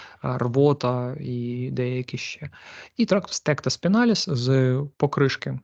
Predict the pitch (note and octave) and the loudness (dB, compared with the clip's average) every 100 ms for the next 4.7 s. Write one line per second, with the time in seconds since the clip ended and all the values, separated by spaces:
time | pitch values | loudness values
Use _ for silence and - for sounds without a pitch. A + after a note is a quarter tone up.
0 | - C#3 - C#3+ - - C3+ C3 C#3 C#3+ | -4 -2 2 0 0 0 0 0 0 0
1 | D#3+ F#3 - C3 C3 B2 D#3 C#3+ C#3+ - | 0 0 -2 -4 -4 -6 -6 0 0 -2
2 | - C3+ C3 B2+ C#3 - F#3 - - E3+ | -2 0 2 2 0 0 -2 -2 -6 -2
3 | D#3+ C3 B2+ - D#3 - - D3 C#3+ - | -2 0 -4 -4 -4 -4 -4 -2 -2 2
4 | C3 B2+ - C3+ C3 B2+ - | 2 2 -4 -8 -10 -8 -8